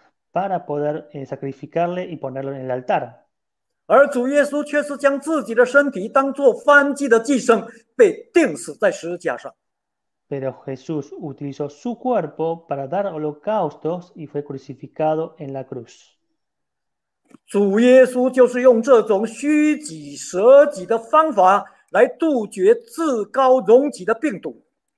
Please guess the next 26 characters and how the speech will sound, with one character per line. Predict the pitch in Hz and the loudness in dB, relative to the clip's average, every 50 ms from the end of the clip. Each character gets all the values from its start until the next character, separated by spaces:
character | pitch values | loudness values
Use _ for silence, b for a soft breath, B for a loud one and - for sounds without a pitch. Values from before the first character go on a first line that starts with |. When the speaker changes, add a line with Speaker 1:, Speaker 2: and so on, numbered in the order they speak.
| _ _ _ _ _ _ _ _ _ - | _ _ _ _ _ _ _ _ _ -18
Speaker 1:
Utilizó | 151 135 - 147 151 143 - 160 147 147 - - | -18 -14 -10 -10 -10 -8 -6 -6 -6 -6 -8 -10
este | 196 196 196 190 - 170 160 | -8 -8 -8 -8 -12 -14 -12
método | 160 156 160 180 226 240 202 - _ - 139 135 135 131 135 131 | -12 -10 -8 -6 -6 -6 -6 -10 _ -12 -10 -8 -8 -8 -10 -10
de | 135 131 | -10 -12
sacrificarse | - - 139 - 139 135 _ - 143 _ - 202 220 190 - - 220 - - | -10 -12 -12 -12 -12 -16 _ -16 -16 _ -6 -6 -6 -6 -8 -12 -12 -12 -12
a | - - - | -16 -14 -10
él | 214 214 226 220 208 190 | -8 -8 -6 -6 -8 -10
mismo | 196 208 202 185 190 185 180 190 185 _ _ - | -12 -12 -14 -12 -12 -12 -12 -12 -12 _ _ -10
para | 214 220 214 202 202 | -8 -6 -6 -8 -8
poder | - 165 170 170 170 | -6 -6 -6 -6 -6
detener | 160 151 151 147 - 147 143 143 143 143 143 147 147 156 - _ _ - | -8 -8 -10 -10 -10 -12 -12 -12 -12 -10 -10 -10 -10 -12 -18 _ _ -16
este | 156 147 151 151 151 _ - 156 151 151 | -12 -12 -12 -12 _ _ -10 -10 -10 -10
tipo | 156 - 139 131 _ - 135 | _ -20 -20 -20 _ -18 -16
de | 131 143 151 156 156 _ _ _ _ _ _ _ _ _ _ _ | -12 -12 -12 -12 -14 _ _ _ _ _ _ _ _ _ _ _
peste. | - 175 - - _ - 151 - _ _ _ _ _ _ _ _ _ _ _ _ _ _ _ _ _ _ _ _ _ _ _ _ _ _ _ - | -10 -10 -10 -12 _ -20 -20 -20 _ _ _ _ _ _ _ _ _ _ _ _ _ _ _ _ _ _ _ _ _ _ _ _ _ _ _ 0
Speaker 2:
败 | - 302 277 240 240 | 2 4 4 4 2
坏 | 240 285 294 262 | 4 4 4 4
那 | 254 277 | 4 2
个 | - 233 | -2 -2
掌 | 240 - - 226 285 320 | -4 -2 -4 -2 -2 -2
死 | 285 - 226 220 | -4 -6 -6 -6
权 | - - 202 202 | -2 -2 0 0
的 | 233 | 0
魔 | 208 208 226 | 2 0 0
鬼。 | 220 - 139 107 - - _ _ _ _ _ _ _ _ _ _ _ _ _ _ | 0 -2 -8 -10 -10 -18 _ _ _ _ _ _ _ _ _ _ _ _ _ _
Speaker 1:
Corromper | - 135 127 131 135 135 135 131 _ - 202 214 208 180 143 127 - | -12 -10 -10 -8 -10 -10 -12 -12 _ -4 -2 -2 -2 -2 -4 -6 -12